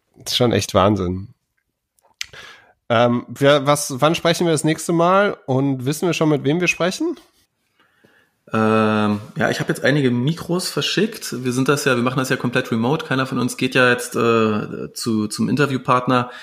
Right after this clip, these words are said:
Speaker 2: ins Haus und, ähm, entsprechend, äh, sind da jetzt einige Mikros draußen. Die Online-Versandhäuser brauchen etwas länger als sonst. Ich, ich hoffe ganz bald.
Speaker 1: Super. Ähm, dann würde ich sagen, schneide ich das, ähm, jetzt nochmal hier raus.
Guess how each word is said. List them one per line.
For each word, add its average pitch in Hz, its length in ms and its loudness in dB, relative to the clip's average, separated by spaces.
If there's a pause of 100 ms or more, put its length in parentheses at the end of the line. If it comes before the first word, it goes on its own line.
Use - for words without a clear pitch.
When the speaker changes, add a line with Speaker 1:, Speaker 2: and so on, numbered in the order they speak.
(260)
Speaker 2:
ins 110 180 -2
Haus 123 320 2
und, 120 420 -4
ähm, 120 360 0
entsprechend, 127 580 -4
äh, 120 260 2
sind 120 160 -2
da 127 40 4
jetzt 113 120 0
einige 117 200 0
Mikros 127 340 -2
draußen. 139 480 0
Die 117 280 0 (220)
Online-Versandhäuser 120 1600 -2
brauchen 127 340 0
etwas 117 280 -2
länger 147 220 2
als 156 180 -2
sonst. 165 340 -4
Ich, - 440 -8
ich - 140 -8
hoffe - 200 -4
ganz - 320 -4
bald. - 360 -2 (880)
Speaker 1:
Super. 110 640 0 (180)
Ähm, 123 380 2
dann 123 220 0
würde 139 140 -4
ich 123 80 -2
sagen, 143 640 0 (680)
schneide 131 300 2
ich 127 80 -4
das, 127 280 2
ähm, 139 240 4
jetzt 151 180 2
nochmal 135 300 2
hier 120 160 0
raus. 143 480 0